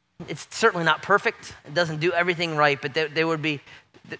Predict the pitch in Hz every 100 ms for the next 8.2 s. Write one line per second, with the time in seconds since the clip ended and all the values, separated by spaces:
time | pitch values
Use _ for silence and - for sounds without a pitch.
0 | - 156 156 156 - 156 151 160 151 147
1 | 139 139 131 131 123 156 151 143 143 143
2 | - - _ - - 139 - 151 151 -
3 | 120 131 127 113 131 117 147 151 143 135
4 | 131 113 139 147 151 147 139 _ - -
5 | 135 143 151 156 147 147 156 143 135 135
6 | 135 123 135 135 _ _ _ _ _ -
7 | - - - - 185 170 185 - 113 113
8 | - -